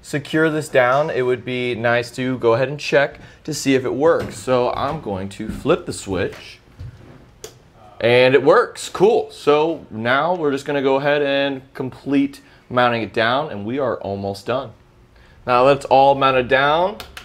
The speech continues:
Make sure that the switch works, and it does, and we are ready to go.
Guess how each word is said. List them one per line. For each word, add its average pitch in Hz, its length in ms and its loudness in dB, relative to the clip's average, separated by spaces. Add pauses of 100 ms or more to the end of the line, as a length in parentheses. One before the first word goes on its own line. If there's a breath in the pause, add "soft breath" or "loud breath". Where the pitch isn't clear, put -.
(200)
Make 107 180 -12
sure 117 140 -6
that - 220 -8
the 78 100 -12
switch 208 420 0
works, 202 420 0
and 117 140 -8
it 101 120 -14
does, 175 520 2
and 110 140 -12
we 143 480 -2
are 120 380 2
ready 87 340 -6
to 82 60 -12
go. 87 340 -4